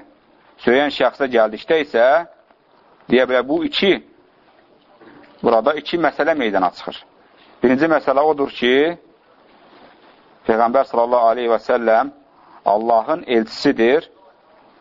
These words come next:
və şəri baxımından,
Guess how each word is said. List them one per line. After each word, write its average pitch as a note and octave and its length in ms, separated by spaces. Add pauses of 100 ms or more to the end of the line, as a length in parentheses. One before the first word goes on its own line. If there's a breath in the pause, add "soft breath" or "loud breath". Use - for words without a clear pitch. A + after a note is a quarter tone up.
(300)
və B2+ 220 (800)
şəri C3+ 420
baxımından, F#2+ 600